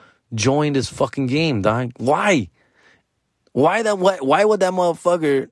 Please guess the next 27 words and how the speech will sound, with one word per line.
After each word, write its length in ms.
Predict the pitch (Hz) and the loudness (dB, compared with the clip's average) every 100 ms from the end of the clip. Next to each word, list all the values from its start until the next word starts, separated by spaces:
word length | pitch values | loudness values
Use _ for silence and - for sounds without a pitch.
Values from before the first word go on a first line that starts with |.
| - | -4
I 80 | |
don't 100 | 143 | -2
wanna 140 | 156 139 | -2 -4
spoil 400 | - 165 175 147 | -2 2 2 2
it, 200 | 127 - _ _ _ _ | -2 -4 _ _ _ _
would 200 | 135 143 | 0 0
wanna 300 | 139 156 160 | 2 0 0
join 260 | 135 156 156 | 0 0 0
that 120 | 147 | 0
game 240 | 143 160 | 0 0
again? 400 | 147 143 175 101 - _ _ _ - | -2 -2 -2 -4 -10 _ _ _ -4
Why? 400 | 147 185 147 - _ _ _ _ _ _ _ _ _ _ _ 147 | -2 0 -4 -10 _ _ _ _ _ _ _ _ _ _ _ -2
Like, 140 | 147 | 2
that's 160 | 170 127 | 2 2
dumb, 260 | 208 180 | 0 0
fool. 300 | 113 160 170 _ _ _ _ _ _ _ - | -2 -2 -2 _ _ _ _ _ _ _ -2
Like, 200 | 147 131 - | 0 0 0
how 180 | 180 | 2
lucky 320 | 190 202 - 185 | 2 0 0 -2
do 140 | 151 | 2
you 80 | 160 | 2
think 300 | 170 160 - | 2 0 0
you 120 | 147 | 0
are? 220 | 165 135 - _ _ _ _ _ _ _ - | 0 -4 -16 _ _ _ _ _ _ _ -8
That's 140 | 131 | -4
stupid, 360 | - 214 123 87 | 0 0 0 -6
fool. 240 | - 110 | -6 -10